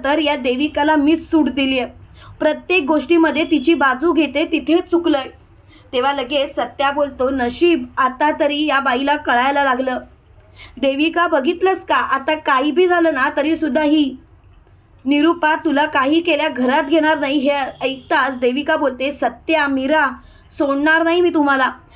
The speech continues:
तुमच्या वेमुळे माझ्यावरती रस्त्यावरती यायची वेळ आलीये."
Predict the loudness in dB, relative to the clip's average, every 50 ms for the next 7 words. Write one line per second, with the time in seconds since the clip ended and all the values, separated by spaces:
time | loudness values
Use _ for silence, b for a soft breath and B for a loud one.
0 | b b b 0 2 4 4 4 4 2 2 2 2 0 0 0 0 -2 -4 -8
1 | -10 -4 0 2 2 4 2 2 0 0 0 0 0 0 0 0 0 0 0 2
2 | 2 2 2 0 -2 -4 -2 -2 0 0 0 0 0 0 0 0 0 -2 -2 -2
3 | -2 -2 0 0 0 0 0 0 0 -2 -2 -2 -4